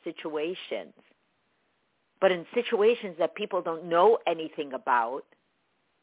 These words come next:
we try to think, "Well, I'm just sad about that." But in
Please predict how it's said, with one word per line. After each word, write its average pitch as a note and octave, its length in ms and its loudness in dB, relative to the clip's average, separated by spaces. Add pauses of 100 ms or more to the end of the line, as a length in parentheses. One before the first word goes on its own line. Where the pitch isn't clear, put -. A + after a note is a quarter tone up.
(2750)
we G3+ 80 -6
try G3+ 220 6
to F#3 120 -6
think, F#3+ 260 -12
"Well, A3 260 6
I'm G#3+ 220 4
just G#3+ 160 -6 (100)
sad A3 240 4
about C#3 380 -4
that." A2+ 280 -4 (2750)
But F3 140 -2
in E3 160 -10